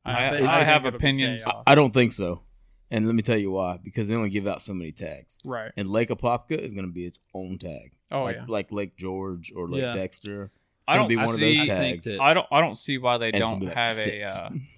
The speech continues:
Speaker 2: per se, a control tag that they give out for it, where maybe if you kill it, uh, you can sell the hide or whatever.
Speaker 3: I think, I think
Speaker 2: But
Speaker 3: in Lake
Speaker 2: F W C
Speaker 3: Apopka, it's
Speaker 2: takes
Speaker 3: not
Speaker 2: the
Speaker 3: a matter
Speaker 2: rest.
Speaker 3: if, it's a matter of when.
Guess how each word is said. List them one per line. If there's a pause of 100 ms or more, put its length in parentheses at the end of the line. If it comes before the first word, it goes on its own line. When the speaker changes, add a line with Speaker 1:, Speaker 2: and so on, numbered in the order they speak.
(1400)
Speaker 2:
per
se,
a
control (100)
tag
that
they
give
out
for
it, (680)
where
maybe
if
you
kill
it, (520)
uh,
you
can
sell
the
hide
or
whatever. (140)
Speaker 3:
I
think,
I
think
Speaker 2:
But
Speaker 3:
in
Lake
Speaker 2:
F
W
C
Speaker 3:
Apopka,
it's
Speaker 2:
takes
Speaker 3:
not
Speaker 2:
the
Speaker 3:
a
matter
Speaker 2:
rest.
Speaker 3:
if,
it's
a
matter
of
when.